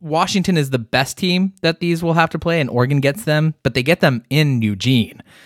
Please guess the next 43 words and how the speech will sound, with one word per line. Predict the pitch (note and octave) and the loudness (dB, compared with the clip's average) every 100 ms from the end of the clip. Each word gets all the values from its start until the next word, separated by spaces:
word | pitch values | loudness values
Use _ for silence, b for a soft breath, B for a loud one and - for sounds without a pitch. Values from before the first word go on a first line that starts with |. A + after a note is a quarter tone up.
| B B - | B B -2
Um, | C3 A#2 G#2+ G2+ - | 2 4 2 -2 -4
and, | A#2+ A2+ - | -4 -4 -4
and | A#2+ | -4
Washington | A#2 F3+ - A#2 G#2 | 0 -2 -2 -4 -4
does | G2 | -2
not | A#2 C#3 C3 | 0 2 2
look | A#2+ A#2+ A#2 | 0 -2 0
like | G#2+ | -2
a | G#2+ | -4
good, | G2+ A#2 G#2 G#2 _ | -2 -2 -2 -8 _
a | A#2 | -8
good | G#2+ A2+ | -4 -4
road | G#2 G#2+ G#2 | -2 -4 -4
team. | B2 A2 G#2+ - B B B B B | -6 -4 -6 -10 B B B B B
I | D#3 | -4
think | C#3 - A#3 D4 | -4 -2 -2 0
the | A3 | -2
one, | G3+ D3+ C3 C3 D#3 | 0 0 0 0 -2
if | C#3+ | -6
there's | - D#3+ D3+ | 0 0 2
going | F3 G#3+ | 2 2
to | G#3+ | 0
be | F#3 | -2
a | |
trip | - C#3 A#2+ | 0 0 0
up | A2 | -2
here, | A#2 G2+ A2 - | -6 -8 -10 -10
um, | B2+ A2+ A2 | -4 -2 -2
U | C#3 D#3 | 0 0
S | - | 0
C | A2+ | -4
gets | A2+ - _ | -6 -8 _
Colorado | - A2+ G2+ G2 G2 F#2+ | -4 -2 0 0 -2 -4
and | F#2 | -6
Cal, | A2 G2 F#2+ | -6 -4 -4
and | F#2 | -4
both | A2 G2+ | -4 -4
of | G#2+ | -2
those | G#2 F#2 | -2 -4
are | F#2 | -6
just | G2 - | -6 -6
garbage | A2 G2 F#2+ - | 0 0 -2 -2
teams. | A#2 G#2 G2 - | 0 0 -2 -6